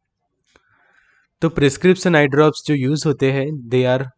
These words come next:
prostaglandins, beta blockers, alpha adrenergic agonist, carbonic anhydrase inhibitor, rho kinase, mito-, meiotic cholinergic agents और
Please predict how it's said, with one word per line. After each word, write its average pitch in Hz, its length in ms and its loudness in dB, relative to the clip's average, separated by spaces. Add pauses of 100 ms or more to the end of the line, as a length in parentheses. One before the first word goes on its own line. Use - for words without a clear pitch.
prostaglandins, 135 1000 0 (480)
beta 123 300 2
blockers, 127 640 0 (640)
alpha 123 420 2
adrenergic 131 540 -2
agonist, 123 640 -4 (760)
carbonic 131 460 0
anhydrase 127 500 -2
inhibitor, 123 500 -4
rho 123 220 -2 (100)
kinase, 123 420 -2 (840)
mito-, 139 540 2 (960)
meiotic 143 500 2 (560)
cholinergic 135 600 0 (120)
agents 131 400 -6
और 123 520 -4